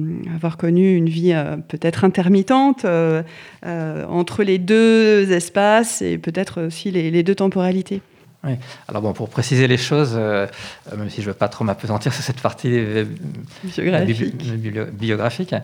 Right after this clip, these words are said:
Speaker 2: euh, euh, pendant très longtemps, j'ai, j'ai, j'ai eu la chance de pouvoir faire les deux en parallèle, hein, en, en partageant mon temps à peu près par moitié entre la France et,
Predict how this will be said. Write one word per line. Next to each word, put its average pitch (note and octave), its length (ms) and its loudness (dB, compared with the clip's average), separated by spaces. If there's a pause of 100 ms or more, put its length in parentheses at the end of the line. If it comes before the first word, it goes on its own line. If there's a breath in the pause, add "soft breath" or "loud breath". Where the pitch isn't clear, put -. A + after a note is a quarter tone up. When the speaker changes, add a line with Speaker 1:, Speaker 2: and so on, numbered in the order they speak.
(560 loud breath)
Speaker 2:
euh, G#2 600 2
euh, F#2+ 640 -6 (160)
pendant G2 200 -4
très - 140 -2
longtemps, A#2 260 2
j'ai, A2 200 -2
j'ai, G#2 380 -4
j'ai G#2 120 -8
eu - 20 -6
la G#2 120 -2
chance D#3+ 260 2
de B2 60 -2
pouvoir A#2 200 -4
faire A#2+ 160 -2
les A2 100 2
deux B2+ 320 0 (280 loud breath)
en A2 60 -8
parallèle, A#2 500 2
hein, G#2+ 380 0
en, - 40 -10
en - 40 -14
partageant G#2 420 -6
mon G#2 160 -6
temps A2+ 280 -4
à - 40 -6
peu F#2 100 -10
près - 200 -8
par G2 140 -6
moitié G2+ 380 -8
entre G2+ 380 -8
la F#2+ 80 -8
France - 380 -12
et, F2 200 -12